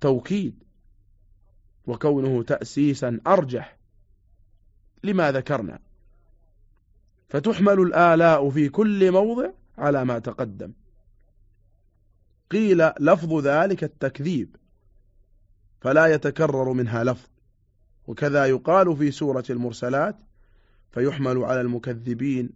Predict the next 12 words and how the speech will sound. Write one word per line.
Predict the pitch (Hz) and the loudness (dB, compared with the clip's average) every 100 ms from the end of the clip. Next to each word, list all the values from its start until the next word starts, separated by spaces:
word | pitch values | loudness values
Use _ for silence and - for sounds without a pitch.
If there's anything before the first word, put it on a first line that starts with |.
| _ _ - | _ _ -8
بما | 135 123 110 | -6 -4 -4
ذكر"، | 98 - 82 _ _ _ _ _ _ _ - | -6 -8 -18 _ _ _ _ _ _ _ -4
قيل | 135 123 | -2 0
كل | 120 208 165 139 | -2 -2 -2 0
لفظ | 143 120 127 | -2 -2 -4
إلى | 123 - 143 | -4 -2 -2
آخره. | 123 113 98 - - _ _ _ _ _ _ _ _ _ _ _ _ | -2 -4 -12 -16 -18 _ _ _ _ _ _ _ _ _ _ _ _
فإذا | 139 139 131 127 | -4 -2 0 0
علمت | 139 151 135 | 0 0 -2
ذلك، | 127 143 139 117 - _ _ _ _ _ _ | -2 0 0 -2 -10 _ _ _ _ _ _
فاعلم | - 175 165 156 143 - | 0 2 2 2 0 0
أن | 165 180 180 | 0 0 0